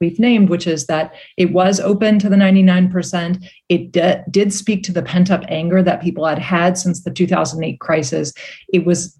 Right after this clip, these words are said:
tapping into the energies of young people that had kind of come of age in that crisis, had been thinking they had been doing everything right, and, you know, were inheriting this world of, you know, chaos and, and economic hardship,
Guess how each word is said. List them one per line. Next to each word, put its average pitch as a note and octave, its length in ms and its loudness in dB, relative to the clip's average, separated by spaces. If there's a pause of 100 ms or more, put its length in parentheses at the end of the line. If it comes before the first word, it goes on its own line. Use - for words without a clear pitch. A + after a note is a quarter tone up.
tapping G#3 340 2
into F#3+ 180 6
the E3 200 0
energies E3 580 -2
of E3+ 320 -2
young G3 260 4
people E3 360 -2
that D#3+ 200 -4
had D#3 520 -6 (220)
kind F#3+ 180 2
of - 80 -2
come G3+ 180 2
of D#3 140 0
age G#3 320 2
in E3 180 -2
that D#3 220 -6
crisis, C#3+ 500 -6
had C#3 340 -8 (180)
been E3 360 -4
thinking A3+ 320 2
they F#3 180 2
had E3 200 0
been E3 120 -4
doing E3 300 -4
everything F3 480 -2
right, D#3+ 420 -4 (300)
and, E3+ 500 -2 (260)
you G#3 100 6
know, F3+ 100 4
were F3 140 0
inheriting E3+ 600 -2
this D#3 200 -8
world D#3 340 2
of, D#3 400 -4
you F#3+ 80 2
know, D3+ 500 -4
chaos E3 460 -2
and, D#3+ 340 -8
and D#3 320 -4
economic D#3+ 460 -4
hardship, F#3 560 -2